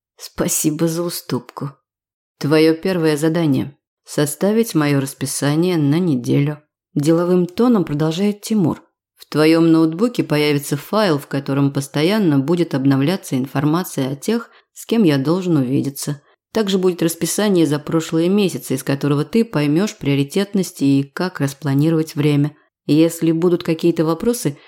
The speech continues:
можешь задать их мне или Вильгельмине». «Кому?»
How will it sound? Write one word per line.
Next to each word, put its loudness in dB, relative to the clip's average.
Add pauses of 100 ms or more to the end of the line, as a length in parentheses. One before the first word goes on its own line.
(160)
можешь 2
задать 0
их -8
мне 4
или 0
Вильгельмине». 2 (640)
«Кому?» 2